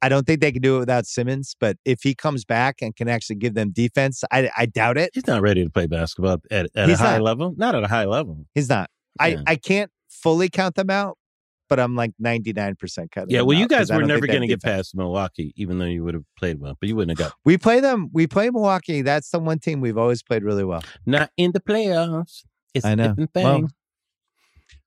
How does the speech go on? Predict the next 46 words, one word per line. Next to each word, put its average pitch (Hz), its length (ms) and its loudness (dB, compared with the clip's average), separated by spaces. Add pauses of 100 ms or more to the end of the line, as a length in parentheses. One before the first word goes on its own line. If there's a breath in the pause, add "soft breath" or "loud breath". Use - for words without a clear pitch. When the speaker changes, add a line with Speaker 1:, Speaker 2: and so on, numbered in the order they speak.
(140)
Speaker 1:
Well, 143 240 4
um, 113 160 -4 (100)
Speaker 2:
All 147 80 4
right, 120 140 4
winning 135 200 2
time. 90 300 0 (680)
Speaker 1:
Winning 120 260 2
time. 85 240 -8 (1700)
I've 117 100 2
watched - 420 0
the 123 80 -2
first - 260 -2
four 120 180 2
episodes. 104 540 -4
I 104 80 0
think 113 220 -6
you've 104 120 -4
seen 107 200 -4
the 98 100 -2
first - 360 -4
six. - 440 -8 (580)
Speaker 2:
Yeah, 135 160 4
I 127 60 2
think 226 180 0
Speaker 1:
I 123 60 4
Speaker 2:
so. 120 80 4
Speaker 1:
was 113 220 0
Speaker 2:
It 139 40 -2
was 123 120 -4
five 147 240 0
or 110 80 -6
six. - 340 -12
I 90 40 -10
can't 87 180 -6
remember. 78 280 -6
Speaker 1:
It's 190 120 0
basically 285 360 2
a 220 60 4
show. 170 300 2
Speaker 2:
Mm-hmm. 80 80 -6 (400)
Speaker 1:
They 180 100 0
created 214 300 2
a 185 60 0
show 151 260 2
for 123 360 -2
us, 127 220 2